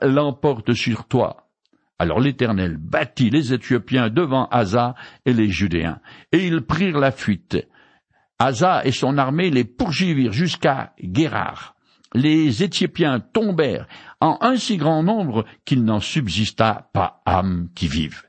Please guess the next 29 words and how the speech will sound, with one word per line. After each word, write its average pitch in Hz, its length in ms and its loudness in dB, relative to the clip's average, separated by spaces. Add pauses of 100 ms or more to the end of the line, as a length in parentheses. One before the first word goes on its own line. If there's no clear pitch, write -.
(340)
car 165 200 2
ils 170 160 2
furent 120 280 0
brisés 120 640 2
par 104 180 0
l'Éternel 110 640 0 (280)
et 95 80 0
par - 220 -2
son 85 260 -2
armée. 60 380 -8 (720)
Comme, 156 540 0 (340)
à - 100 -8
cause 90 240 -4
de 101 100 0
l'Éternel, 151 600 0 (260)
la 92 260 0
terreur 101 600 -2
s'était 127 440 -2
emparée 110 640 0
de 90 160 -2
toutes - 440 -2
les 104 180 2
villes 113 320 2
situées 113 640 0
dans 131 280 0
les 104 340 2
environs 120 560 0
de 90 120 -2
Guérar. 101 680 -4